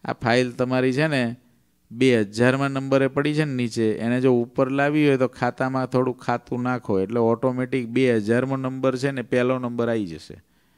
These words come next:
જે કામ બે હજાર ને ત્રેવીસમાં થવાનું હોય ને, બે હજાર વીસમાં કરી નાખે.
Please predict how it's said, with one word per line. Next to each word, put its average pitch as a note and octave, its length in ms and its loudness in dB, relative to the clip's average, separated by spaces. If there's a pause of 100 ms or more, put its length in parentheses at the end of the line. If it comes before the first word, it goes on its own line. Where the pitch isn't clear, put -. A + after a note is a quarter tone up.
(280)
જે A#2 300 2
કામ C#3 440 -2
બે C3+ 260 2
હજાર C3+ 180 0
ને C#3 140 -4
ત્રેવીસમાં C3+ 580 -2
થવાનું C#3+ 420 -2
હોય C#3+ 100 -4
ને, B2+ 120 -4
બે B2+ 220 -2
હજાર C3 180 0
વીસમાં A#2+ 440 -4
કરી A2+ 160 -4
નાખે. F#2 340 -8